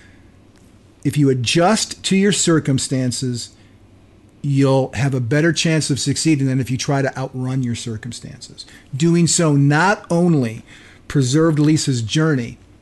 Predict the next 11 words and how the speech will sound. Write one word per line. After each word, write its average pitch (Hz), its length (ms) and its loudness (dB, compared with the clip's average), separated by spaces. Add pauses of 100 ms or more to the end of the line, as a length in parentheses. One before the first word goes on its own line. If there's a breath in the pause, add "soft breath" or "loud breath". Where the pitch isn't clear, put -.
(420)
it 143 60 -4
may 143 180 2
have 151 120 0
just 135 420 -2
saved 123 360 -4
her 120 100 -8
life. - 440 -14 (840)
So 160 180 -2
thank 214 460 0
you, 165 140 4
listener, 131 580 -2